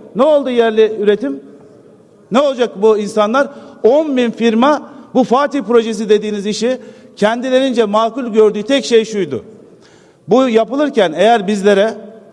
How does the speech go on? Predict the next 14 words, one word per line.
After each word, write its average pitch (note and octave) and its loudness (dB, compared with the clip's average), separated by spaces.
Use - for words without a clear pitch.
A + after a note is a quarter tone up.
bir D#3+ 0
yerlerinden A3 2
bu G#3+ -4
yerli G3+ 0
teşviklerinden G3+ -2
işten F3+ -2
bir G3+ 4
pay F#3 0
çıkarsa A#3+ -2
on A3+ 2
yıl C4 0
içerisinde F3 -2
bu A#3+ -2
ülke E3 -2